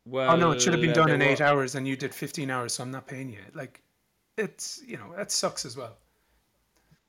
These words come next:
Speaker 1: No, I know that, but there's, there's a, there's a, a trust issue there. But the unlimited is nothing to do with trust. It's to do with false advertising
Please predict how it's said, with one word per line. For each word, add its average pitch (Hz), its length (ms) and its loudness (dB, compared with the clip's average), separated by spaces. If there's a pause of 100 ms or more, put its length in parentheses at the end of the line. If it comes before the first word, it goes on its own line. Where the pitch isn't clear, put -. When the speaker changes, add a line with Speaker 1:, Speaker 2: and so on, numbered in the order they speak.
(380)
Speaker 1:
No, 214 200 4
I 190 80 6
know 202 240 6
that, 139 220 -2
but 160 100 -4
there's, 170 220 2
there's 156 340 0
a, 147 320 4 (340)
there's 139 200 -2
a, 127 300 0
a 117 60 -8
trust - 400 -4
issue 101 300 -4
there. 78 200 -8 (1040)
But - 180 -10
the 135 100 0
unlimited 156 680 2
is 120 140 -4
nothing 180 560 -4
to - 120 -14
do 151 160 -4
with 143 140 -6
trust. - 420 -6
It's 120 140 -12
to - 100 -12
do 151 220 -2
with 143 160 -2
false 147 380 -6
advertising 101 760 -6